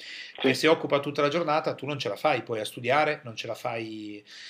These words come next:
Speaker 2: In questo credo che, ad esempio, non so se hai avuto modo di leggere il libro di Alviero Martini in cui racconta la sua biografia.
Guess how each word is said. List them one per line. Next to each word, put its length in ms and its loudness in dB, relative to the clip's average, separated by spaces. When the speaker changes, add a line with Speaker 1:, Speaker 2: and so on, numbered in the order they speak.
Speaker 2:
In 140 -2
questo 380 4
credo 340 2
che, 140 -4
ad 80 -2
esempio, 640 0
non 140 -8
so 100 -4
se 180 0
hai 120 4
avuto 260 -4
modo 220 -2
di 100 -10
leggere 360 -6
il 40 -6
libro 440 -2
di 220 -6
Alviero 320 -2
Martini 440 -4
in 40 -4
cui 140 -4
racconta 320 -2
la 80 -4
sua 160 -4
biografia. 640 -2